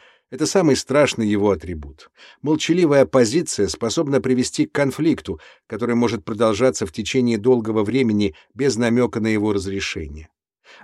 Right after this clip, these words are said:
Отказ выслушать человека иногда является проявлением чистейшего упрямства. Он может также порождаться склонностью к мученичеству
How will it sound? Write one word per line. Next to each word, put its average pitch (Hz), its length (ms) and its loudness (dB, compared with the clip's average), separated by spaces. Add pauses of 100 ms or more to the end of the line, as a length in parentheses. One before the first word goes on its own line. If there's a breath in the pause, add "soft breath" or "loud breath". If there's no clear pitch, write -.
Отказ 143 600 0
выслушать 101 580 -4
человека 101 640 0 (240 soft breath)
иногда 143 320 0
является 139 600 4
проявлением 127 680 2
чистейшего 131 880 0
упрямства. 90 840 -8 (480 soft breath)
Он 127 200 0
может 123 280 2
также 110 300 -2
порождаться 113 680 0
склонностью 120 680 -2
к - 80 -6
мученичеству 95 880 0